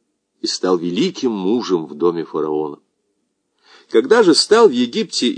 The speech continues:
иной царь, бояре начали завидовать Моисею. Моисей же, убив египтянина,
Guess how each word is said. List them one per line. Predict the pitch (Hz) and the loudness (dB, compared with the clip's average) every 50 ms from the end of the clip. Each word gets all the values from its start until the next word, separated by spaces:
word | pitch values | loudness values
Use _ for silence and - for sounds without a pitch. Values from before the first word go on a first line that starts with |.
| 104 101 | -2 -2
иной | 104 123 185 247 262 208 | -2 0 -2 0 0 -2
царь, | - - - - 110 90 82 80 73 65 _ _ _ _ _ _ _ _ _ _ _ _ _ _ _ | -2 -2 -6 -2 -2 -2 -2 -2 -6 -8 _ _ _ _ _ _ _ _ _ _ _ _ _ _ _
бояре | - 78 104 117 98 120 151 202 220 247 240 | -6 0 2 4 6 6 6 6 4 2 2
начали | 196 190 202 - - 240 254 | 2 0 0 0 -2 -4 -4
завидовать | 233 262 269 240 165 113 101 87 98 90 87 - - | -2 -2 0 2 2 2 4 4 4 4 4 2 0
Моисею. | 90 85 82 80 78 - - 85 82 80 78 76 71 69 _ _ _ _ _ _ _ _ _ _ _ _ _ _ _ _ _ _ _ _ _ _ _ _ _ _ _ _ _ _ _ | -6 -6 -6 -6 -6 -8 -6 -4 -4 -4 -4 -6 -10 -12 _ _ _ _ _ _ _ _ _ _ _ _ _ _ _ _ _ _ _ _ _ _ _ _ _ _ _ _ _ _ _
Моисей | - 80 90 104 104 - - 139 143 139 127 | -2 0 2 2 2 2 4 6 6 6 6
же, | 104 110 120 117 107 101 _ _ _ _ _ - | 6 6 4 4 4 4 _ _ _ _ _ -2
убив | - 117 113 110 156 170 - - - | 0 0 0 2 0 0 0 0 -2
египтянина, | - 82 85 78 95 87 - _ - - 120 127 117 95 82 76 73 69 65 | -10 -10 -8 -4 -4 -6 -6 _ -2 0 0 2 2 -2 -4 -6 -8 -10 -12